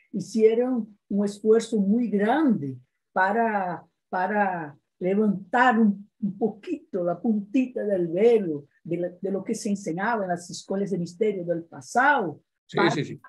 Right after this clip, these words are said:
Speaker 1: Para hacernos pensar, ¿no? Para hacernos vivenciar esto. De palabras bonitas el mundo está lleno, ¿no? Palabras vacías, el mundo está lleno. Entonces,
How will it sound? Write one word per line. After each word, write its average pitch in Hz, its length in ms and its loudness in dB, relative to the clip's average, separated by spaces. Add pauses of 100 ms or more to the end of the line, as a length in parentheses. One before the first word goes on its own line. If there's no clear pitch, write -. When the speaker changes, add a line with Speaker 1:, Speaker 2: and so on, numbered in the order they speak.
(640)
Speaker 1:
Para 240 160 2
hacernos 330 480 -2
pensar, 339 640 -2
¿no? 208 320 -2
Para 214 200 -2
hacernos 294 580 0 (180)
vivenciar 220 1040 2
esto. 262 540 -2 (260)
De 214 160 0
palabras 311 540 2
bonitas 240 560 2
el 240 140 -2
mundo 277 280 2
está 320 240 -4
lleno, 277 380 -4
¿no? 147 420 -8 (380)
Palabras 247 500 0 (240)
vacías, 285 760 -4
el 202 100 -4
mundo 277 280 -2
está 294 260 -10
lleno. 240 400 -6
Entonces, 226 600 -4